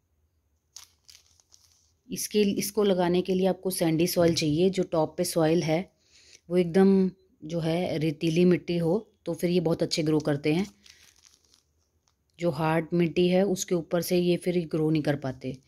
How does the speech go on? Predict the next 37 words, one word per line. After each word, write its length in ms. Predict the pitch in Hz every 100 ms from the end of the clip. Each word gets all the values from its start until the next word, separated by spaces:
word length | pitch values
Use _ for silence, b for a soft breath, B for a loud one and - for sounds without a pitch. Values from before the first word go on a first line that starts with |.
| b b b
तो 100 | 170
अगर 140 | 165 175
आपको 220 | 175 -
इसको 220 | 175 -
लगाना 420 | 175 156 151 151 175
है 220 | 175 214
तो 160 | - 175
नीचे 340 | 165 151 175
सॉइल 300 | 175 165 156
पे 120 | 156
ये 120 | 170 170
डाल 220 | 151 147
के 120 | 156
ऊपर 220 | 180 180 156
बहुत 340 | 170 185 190
हल्की 280 | 165 - 175
लेयर 320 | 160 170 220
एक 220 | 160 - - b b b b b -
रेते 400 | 160 160 160 165
की 180 | 170 165
मिट्टी 300 | 160 151 160
जो 120 | 160
होती 260 | 147 147 156
है 180 | 185 190
जिसे 200 | 156 165
भालू 320 | 147 147 156
कहते 260 | 156 151 180
हैं 80 |
वो 140 | 185 160
डालें, 340 | 143 127 123 123 - B B _ -
तो 60 |
ये 80 | 165
बहुत 200 | 160 156
अच्छे 220 | 147 -
ग्रो 160 | 147 147
करते 300 | 139 127 -
हैं। 180 | 127 135